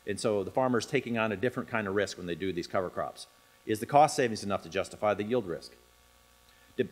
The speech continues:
it really, and when you start talking about that variability, you've seen those s-, little slides. It depends on your costs, what, how much can it cost you to plant that cover crop. Then it really comes down to your willingness and capacity to bear risk.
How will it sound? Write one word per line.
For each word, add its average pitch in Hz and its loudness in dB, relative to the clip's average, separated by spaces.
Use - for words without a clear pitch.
it 127 -2
really, 175 6
and 147 0
when 165 2
you 151 -2
start 190 4
talking 175 8
about 139 4
that 110 4
variability, 143 6
you've 117 -4
seen 156 2
those 113 2
s-, - -12
little 127 4
slides. 117 4
It 135 -8
depends 185 6
on 139 6
your 139 6
costs, 135 4
what, 123 2
how 160 4
much 170 0
can 160 -2
it 135 -6
cost 147 2
you 175 0
to 135 -2
plant 113 -4
that 92 0
cover 95 0
crop. 95 2
Then 151 4
it 160 2
really 175 6
comes 123 -2
down 123 2
to 117 -2
your 127 6
willingness 151 4
and 135 -2
capacity 131 2
to 104 0
bear 107 4
risk. 98 0